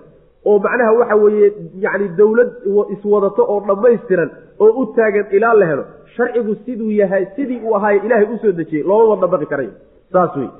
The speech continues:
In badan oo ka mid ah dowladdaasuba ku saabsan yahay macnaha. In la istaajiyo oo marka laga shaqeeyo sidii loo istaajin lahaa waa waajib sharci ah. Waajib sharci ah. Laakiin jidka loo marayaa wuxuu noqonayaa jid sharci ah oo sharcigu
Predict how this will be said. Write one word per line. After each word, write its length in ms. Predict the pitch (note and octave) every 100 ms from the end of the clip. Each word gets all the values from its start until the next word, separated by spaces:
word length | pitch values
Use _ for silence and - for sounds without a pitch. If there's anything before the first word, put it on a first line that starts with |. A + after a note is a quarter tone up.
| - _ _
In 300 | C4 D#4+ D4
badan 240 | B3 B3 A#3+
oo 140 | A#3
ka 140 | G#3+ B3
mid 140 | A3+
ah 60 | G#3+
dowladdaasuba 560 | G3+ A3+ G#3+ F#3+ G3
ku 100 | E3
saabsan 280 | E3+ E3 E3
yahay 160 | D3 C3+
macnaha. 260 | A#2+ A2+ - _ _ _
In 160 | B3+ C#4+
la 60 | C4+
istaajiyo 600 | A3+ - A3+ G#3 - B3
oo 60 |
marka 260 | A3 A3+ A3+
laga 220 | G#3+ A#3
shaqeeyo 420 | A#3+ A3 A3 G#3+ G3+
sidii 180 | B3 A3
loo 180 | G#3+ B3
istaajin 540 | A3 - G3+ F#3+ B3+
lahaa 240 | A3 D3+ A2+
waa 120 | E3+
waajib 320 | G3+ A#3 G3 F3+
sharci 220 | F#3 C#3+
ah. 100 | C3+ F#2 _ _ _ -
Waajib 320 | E3 G3+ F#3 E3
sharci 240 | E3 B2
ah. 60 | G#2+ - _ _ _
Laakiin 360 | D#3+ G3+ A#3 G#3
jidka 280 | C4 - A3+
loo 200 | G#3+ A3+
marayaa 340 | A3 G#3+ G#3+
wuxuu 280 | A3+ G3+ G#3+
noqonayaa 520 | G#3 G#3+ A#3 F3+ G#2+ - - _ _ _
jid 160 | B3 G#3+ -
sharci 340 | A#3 A3+ E3
ah 120 | C#3 A2+ - - _ _ -
oo 160 | G3+
sharcigu 460 | G3 A#3 A#3+ G#3